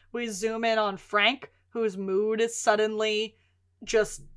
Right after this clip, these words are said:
gone, and he sinks down the wall 'cause of his dead mom. And then Monica says being back with the family is, like, the best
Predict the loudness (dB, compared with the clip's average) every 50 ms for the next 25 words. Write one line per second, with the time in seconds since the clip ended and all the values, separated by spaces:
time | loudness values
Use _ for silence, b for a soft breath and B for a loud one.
0 | -18 -16 -4 2 4 4 6 6 4 2 0 -2 -6 -10 -10 -8 -8 -6 -4 -4
1 | -6 -6 -8 -6 -4 -4 -4 -4 -6 -4 -2 0 0 0 0 -2 -2 0 2 4
2 | 4 4 4 4 2 -2 -4 -4 -6 -6 -4 -4 -4 -4 -4 -6 -8 -6 -4 -2
3 | -2 -2 -2 -2 -4 -2 0 0 0 0 0 -2 -4 -6 -12 _ _ _ _ _
4 | _ _ _ _ 4 6 6 6 6 6 8 10 10 10 10 8 4 2 2 0
5 | 0 0 0 2 2 2 0 -2 -6 -6 -4 -4 -4 -2 4 8 8 8 8 8
6 | 4 -2 -6 -6 -6 -4 -2 0 0 2 0 0 -2 -2 -2 0 0 -2 0 0
7 | 0 0 0 -2 -6 -4 0 2 4 4 2 0 -2